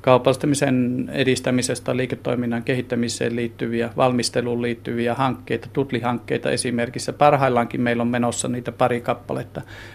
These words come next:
Toinen liittyy ehkä lähemmin tähän hamppuhommaan, ja siinä on tämmöiset hienokemikaalit, eli jopa tämmöiset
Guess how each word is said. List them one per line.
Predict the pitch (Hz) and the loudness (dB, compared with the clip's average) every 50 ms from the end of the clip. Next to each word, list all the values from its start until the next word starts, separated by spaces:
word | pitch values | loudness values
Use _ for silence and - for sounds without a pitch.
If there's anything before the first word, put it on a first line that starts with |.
| - - | -6 2
Toinen | - 147 165 165 156 147 | 6 6 8 8 6 6
liittyy | 147 139 139 135 - 135 135 | 4 4 2 2 0 2 2
ehkä | 131 127 - 135 127 123 - - - | 2 2 0 0 0 0 -2 -4 -4
lähemmin | 139 143 143 139 131 120 117 - | -4 0 0 0 2 0 0 0
tähän | 123 117 123 117 113 120 - - - - - - - - - | -2 -2 -2 -2 -4 -4 -8 -14 -20 -18 -20 -20 -20 -14 -4
hamppuhommaan, | - 151 165 151 - - - 135 120 - - - - 143 139 131 127 123 127 120 123 127 | 0 2 2 2 0 0 0 0 0 -2 -6 -6 0 0 2 2 2 2 0 0 0 -2
ja | 123 | -2
siinä | 123 - 147 143 131 127 123 | -2 0 0 0 2 2 0
on | 123 120 | 0 -2
tämmöiset | 127 127 127 123 - - | -4 -4 -6 -6 -2 0
hienokemikaalit, | 156 147 123 120 - - 131 123 123 113 107 - - 113 113 120 123 - - - | 2 2 2 2 2 2 4 4 4 0 -2 -2 -4 -4 -2 -4 -6 -8 -10 -10
eli | 143 127 123 131 | -8 -4 -2 -2
jopa | 127 127 - 139 | 0 4 2 2
tämmöiset | - 131 123 123 120 - - | 4 4 0 0 0 -2 -6